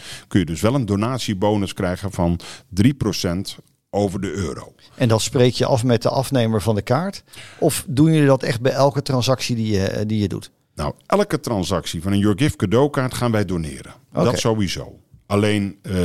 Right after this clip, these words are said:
Speaker 1: als het enige omvang gaat krijgen, dan mag zo'n afnemer zelf bepalen,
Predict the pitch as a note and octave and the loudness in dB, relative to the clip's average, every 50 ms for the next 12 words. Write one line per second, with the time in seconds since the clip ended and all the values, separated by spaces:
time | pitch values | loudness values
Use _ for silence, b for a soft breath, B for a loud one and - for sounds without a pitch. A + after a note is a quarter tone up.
0 | E2+ E2+ E2+ E2+ - - G#2 G#2+ F#2+ F2+ - - F#2 D#2+ - - - - A#2+ A2 | 2 2 0 0 -2 -2 -2 -2 -2 -2 -4 -6 -8 -8 -8 -8 -2 0 0 0
1 | G2 F2 - F2+ - - A#3+ A3+ G#3 C3+ G#2+ E2+ D#2 D#2 D2 - - D#2 - - | 0 -2 -6 -8 -6 -4 -2 -2 -2 -2 -2 -2 -4 -4 -8 -10 -10 -12 -8 -4
2 | - E2 D2+ D2 D2 - - C#3+ D#3+ - C3 A#2 A#2+ A#2+ A2+ G#2 G2 F#2+ - - | -2 0 0 0 -2 -2 -2 -2 -2 -2 0 0 0 0 2 0 -2 -2 -4 -6
3 | A2 - - E3 - - G2 E2+ E2 F2+ B2+ C3 - - D3+ D3 A#2 E2+ D#2 D#2 | -6 -4 -4 -4 -4 -2 -4 -4 -2 -2 -2 -2 0 0 0 -2 -2 -4 -8 -10
4 | - _ - C3+ C3+ F#2+ D2+ - G#2+ D#3+ A3 | -8 _ -6 -4 -4 -6 -6 -6 -8 -8 -10